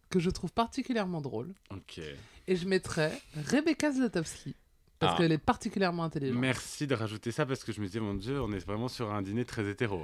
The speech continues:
Speaker 2: hein.
Speaker 3: Euh.
Speaker 1: Ouais, tu seras pas invité, mais alors Rebecca Zlotowski, elle est hétéro, hein.
Speaker 2: Oui, mais elle fait un cinéma
Speaker 1: Oui, elle fait un,
Speaker 2: féministe,
Speaker 1: oui, oui.
Speaker 2: euh, voilà, tu vois.
Speaker 3: Et toi ?
Speaker 2: Euh, oh, bah, moi, ce sera beaucoup plus franchouillard, hein. Euh, moi, il y a Valérie Lemercier dans l'équation, c'est évident.
Speaker 3: Oui.
Speaker 1: Ah, j'avoue.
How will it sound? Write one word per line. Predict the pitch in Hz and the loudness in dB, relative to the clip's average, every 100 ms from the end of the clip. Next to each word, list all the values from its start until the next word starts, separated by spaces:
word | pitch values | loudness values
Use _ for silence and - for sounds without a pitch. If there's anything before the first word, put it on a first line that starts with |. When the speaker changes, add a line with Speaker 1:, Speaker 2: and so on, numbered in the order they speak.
| 82 | -2
Speaker 2:
hein. | 90 | 0
Speaker 3:
Euh. | 127 127 - - - - | 0 0 -2 -6 -4 -4
Speaker 1:
Ouais, | 202 | -4
tu | - | -2
seras | 202 | -4
pas | 185 | -2
invité, | 170 175 | -2 -2
mais | 156 | -2
alors | 135 127 | 0 0
Rebecca | 143 147 165 | 0 -2 -4
Zlotowski, | 151 147 - 202 | -4 -8 -2 0
elle | |
est | 151 | 0
hétéro, | 139 165 139 | 0 -2 -2
hein. | 127 | 0
Speaker 2:
Oui, | 123 139 135 | 6 8 8
mais | 117 | 8
elle | 110 107 | 4 4
fait | 98 113 | 4 0
un | |
cinéma | - 110 101 104 101 110 | 0 -2 -2 -2 -2 0
Speaker 1:
Oui, | - 208 | 4 6
elle | 160 120 | 4 2
fait | |
un, | 135 | 0
Speaker 2:
féministe, | |
Speaker 1:
oui, | 110 | 2
oui. | 98 95 | 2 2
Speaker 2:
euh, | 92 | 0
voilà, | 98 104 87 | -2 -2 -6
tu | - | -12
vois. | 90 85 _ _ - - - - | -14 -14 _ _ -20 -16 -12 -12
Speaker 3:
Et | - | -10
toi ? | - - _ | -8 -8 _
Speaker 2:
Euh, | 110 110 110 107 107 107 101 | -2 2 2 2 0 0 2
oh, | 117 | 2
bah, | 110 104 | 4 4
moi, | 123 | 4
ce | 123 | 0
sera | - 110 | 0 0
beaucoup | 110 143 | 2 0
plus | 135 | 0
franchouillard, | - 131 - 120 131 160 | 2 2 4 6 6 6
hein. | 147 160 - - - - | 4 0 -6 -18 -18 -4
Euh, | 117 117 117 113 117 113 113 101 | 2 4 6 6 4 4 2 2
moi, | 113 131 | 4 6
il | |
y | 127 | 6
a | 113 117 | 4 2
Valérie | 107 113 107 | 4 4 4
Lemercier | 107 107 - | 0 -2 -4
dans | 113 | -4
l'équation, | 107 - 104 - 110 | -4 -4 -6 -6 -10
c'est | - - | -8 -6
évident. | 104 95 87 104 107 147 - | -6 -6 -4 -4 -4 -8 -6
Speaker 3:
Oui. | 95 85 | -6 -2
Speaker 1:
Ah, | 156 165 | 2 4
j'avoue. | 170 165 156 | 4 -2 -4